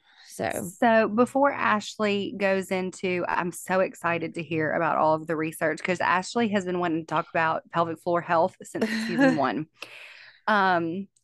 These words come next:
Speaker 2: so first of all, I didn't fully know what a pelvic floor muscle was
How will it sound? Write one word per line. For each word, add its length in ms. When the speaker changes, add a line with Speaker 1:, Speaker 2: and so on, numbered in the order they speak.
Speaker 2:
so 440
first 280
of 80
all, 340
I 180
didn't 460
fully 420
know 260
what 160
a 100
pelvic 580
floor 520
muscle 720
was 760